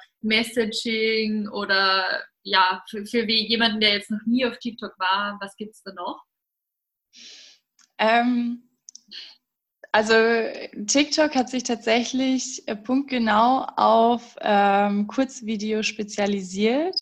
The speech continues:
Speaker 1: Okay.
Speaker 2: Deshalb ist auch, äh, nur Kurzvideos dort zu finden gibt. Und, ähm, man hat auf jeden Fall die Möglichkeit, halt so Nachrichten zu schreiben und, ähm, auch,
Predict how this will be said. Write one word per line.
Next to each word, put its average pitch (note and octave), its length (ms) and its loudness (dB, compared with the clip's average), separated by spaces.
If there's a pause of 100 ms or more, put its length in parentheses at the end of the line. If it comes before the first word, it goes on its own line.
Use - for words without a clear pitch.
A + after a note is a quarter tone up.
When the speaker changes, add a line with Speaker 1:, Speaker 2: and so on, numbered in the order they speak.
(200)
Speaker 1:
Okay. C4+ 380 0
Speaker 2:
Deshalb A3 420 2 (140)
ist A3+ 260 -6
auch, A3 420 2
äh, G#3 360 4
nur A3+ 460 0 (160)
Kurzvideos B3+ 920 0
dort A3 240 2
zu B3+ 120 0
finden A#3 440 -2
gibt. G#3 420 -4 (560)
Und, G3+ 580 -6
ähm, G3 380 -4
man G3+ 180 2
hat B3+ 200 0 (100)
auf G#3+ 180 0
jeden A3+ 140 -2
Fall G#3+ 200 0
die G#3 300 -4
Möglichkeit, G3+ 800 -4
halt F#3+ 180 -6
so F#3+ 80 -8
Nachrichten A#3+ 760 -2
zu - 140 -6
schreiben A3+ 800 0 (460)
und, F#3+ 600 -2
ähm, F#3 640 -6 (400)
auch, F#3 600 -8